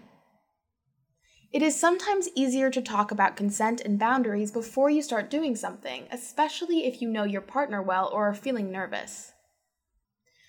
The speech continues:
Conversations about boundaries and consent should usually happen in a private place where others can't hear your conversation.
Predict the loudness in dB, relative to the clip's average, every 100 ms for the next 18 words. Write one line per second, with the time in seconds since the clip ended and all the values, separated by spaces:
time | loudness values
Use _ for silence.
0 | _ _ 2 4 4 2 4 4 2 2
1 | 2 2 2 2 4 4 4 2 0 0
2 | 0 0 0 -4 -6 0 2 2 2 0
3 | 0 0 -2 -2 -2 -4 2 4 4 2
4 | -4 -4 -4 -6 -6 -2 0 2 2 -2
5 | -2 -2 -2 -4 -2 -2 -4 -4 -6 0
6 | 0 0 -4 -12